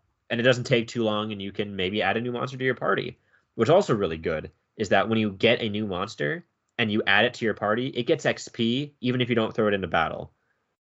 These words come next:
And it gets, like, a lot of, like, you are, like, I had, like, level sevens and I just got a level one monster and I put it on my party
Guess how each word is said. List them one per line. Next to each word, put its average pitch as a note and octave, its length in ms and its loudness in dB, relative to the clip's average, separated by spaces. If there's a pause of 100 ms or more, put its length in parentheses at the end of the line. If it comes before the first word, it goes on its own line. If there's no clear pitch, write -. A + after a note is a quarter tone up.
(120)
And A#2+ 120 2
it D3+ 60 4
gets, F3+ 180 4
like, B2+ 260 6 (140)
a A2+ 80 6
lot A2+ 180 8
of, G#2+ 120 4
like, G#2 160 0
you C#3 160 4
are, C3 320 2 (600)
like, A#2 100 0
I A#2+ 100 6
had, D#3 80 6
like, C3+ 100 4
level A#2+ 240 4
sevens A#2+ 500 -2
and G#2 80 -2
I G2 60 0
just G#2 260 -2
got A2 140 4
a G2+ 40 4
level F#2+ 220 0
one F#2 220 -2
monster E2+ 460 -2
and A2 60 2
I E2+ 60 2
put F#2+ 220 -2
it - 20 2
on F#2 120 0
my E2 100 -2
party G2+ 480 -2